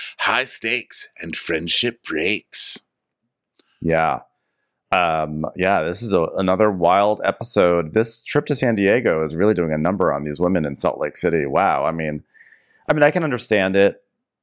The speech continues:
Speaker 2: You know, if I were in a wig in front of, like, an enormous charcuterie board,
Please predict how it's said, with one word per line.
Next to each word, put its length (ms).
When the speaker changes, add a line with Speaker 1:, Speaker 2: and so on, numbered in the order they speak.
Speaker 2:
You 80
know, 120
if 120
I 100
were 140
in 140
a 60
wig 440
in 140
front 200
of, 200
like, 180
an 80
enormous 440
charcuterie 520
board, 480